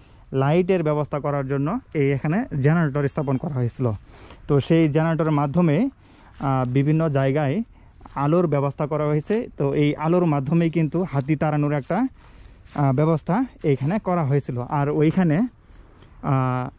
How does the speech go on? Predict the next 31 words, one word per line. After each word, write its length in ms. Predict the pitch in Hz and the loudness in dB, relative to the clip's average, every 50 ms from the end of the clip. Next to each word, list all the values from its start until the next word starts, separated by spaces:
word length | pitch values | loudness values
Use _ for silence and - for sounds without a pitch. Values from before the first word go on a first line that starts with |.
| - - | -16 -8
মানে 260 | - 160 156 147 139 139 | -4 0 2 2 2 2
একটা 240 | 139 135 - 151 | 0 -2 -2 -4
শব্দ 520 | 139 - - 175 175 165 160 160 208 202 190 151 - - - - - | -4 -2 -2 -2 -2 -2 0 0 2 2 2 -2 -4 -12 -20 -12 -6
এখান 260 | - 160 143 156 156 | -2 -2 0 0 0
থেকে 180 | 143 156 143 151 | -2 -2 -2 -2
করা 200 | - 160 160 156 | -2 -2 -2 -2
হতো, 280 | 143 135 131 - 214 196 | -2 -2 -2 -2 -4 -2
যাতে 280 | 143 139 131 143 139 | -2 -4 -2 -2 -4
করে 240 | 123 139 135 135 131 - - - - - - - - | -2 -2 -2 -2 -2 -4 -6 -16 -20 -20 -18 -8 -2
ওই 100 | - 131 | 0 2
উপর 240 | 143 156 156 190 180 | 2 2 2 0 0
থেকে, 360 | 165 - 156 147 143 160 147 | 0 0 -4 -2 0 0 0
আহ, 840 | 185 247 - - - - - - - - - 143 131 127 123 127 - | 0 -2 -4 -6 -16 -20 -20 -20 -18 -10 -6 -4 -2 -2 -2 -4 -4
একটু 180 | 139 120 - 139 | -6 -6 -4 -4
দূরে 420 | 127 131 143 156 160 156 151 151 - - 143 | -2 0 2 2 2 0 0 -4 -6 -6 -4
মোটামুটিভাবে 640 | 143 143 139 160 156 151 147 151 139 131 127 160 | -4 -4 -2 -2 -2 -2 -2 -2 -2 -2 -2 -4
শব্দটা 440 | 151 - 160 151 143 139 156 131 143 | -4 -4 -4 -4 -2 -4 -4 -4 -4
পৌঁছায়। 440 | 151 - 156 147 135 - 139 117 110 - - - - - - - - - - | -4 -4 -4 -4 -4 -4 -4 -6 -6 -8 -10 -18 -20 -20 -20 -20 -20 -12 -4
তো 60 | - 151 | 0 2
মোটামুটিভাবে 600 | 151 180 196 220 226 226 214 220 208 196 196 196 | 2 4 4 4 2 2 4 2 2 2 2 2
এই 340 | - 196 190 202 208 208 | 4 4 4 4 4 4
একটা, 280 | 208 196 185 - - 190 | 2 0 -2 -4 -4 -4
আহ, 560 | 196 175 - - - 175 165 156 156 156 151 147 - - - - - - - | -4 -6 -8 -10 -8 -6 -4 -2 0 -2 -2 -4 -6 -12 -20 -20 -14 -6 -2
হাতি 220 | 156 147 - 196 | -2 0 2 2
তাড়ানোর 380 | 175 196 185 185 185 190 190 185 | 2 2 2 2 2 2 0 2
জন্য 220 | 170 175 170 170 | 0 0 0 0
কিন্তু 240 | 160 165 175 160 170 | 0 -2 -2 0 2
এই 100 | 160 160 | 2 2
জায়গাটা, 440 | 151 156 147 135 147 135 160 180 220 - - - - - - - - - - - - - | 2 2 2 0 0 0 0 -2 -2 -4 -8 -18 -20 -20 -20 -20 -20 -20 -20 -20 -12 -4
আহ, 220 | - 143 143 143 | 0 2 2 4
মূলত 440 | 139 147 156 160 165 160 - 160 156 | 4 4 4 4 2 2 2 0 0